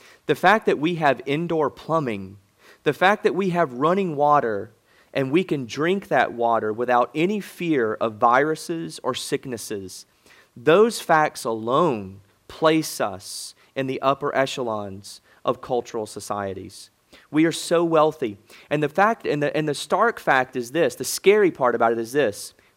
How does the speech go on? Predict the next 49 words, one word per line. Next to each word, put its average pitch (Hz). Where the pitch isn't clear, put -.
we 135
don't 139
even 107
know 104
it. -
We 147
don't 202
even 208
know 175
it. -
And 135
the 139
reason 226
we 190
don't 180
know 185
it 156
is 143
because 143
we 156
only 196
see 180
our 165
life 160
as 135
we 139
see 139
it. 104
But 143
that -
doesn't 214
change 208
the 147
fact 131
that -
we 143
are 131
so 190
blessed 147
and 127
so 208
resourced 147
in 151
this 143
country. 117
And 160
you 160
have 247
been 175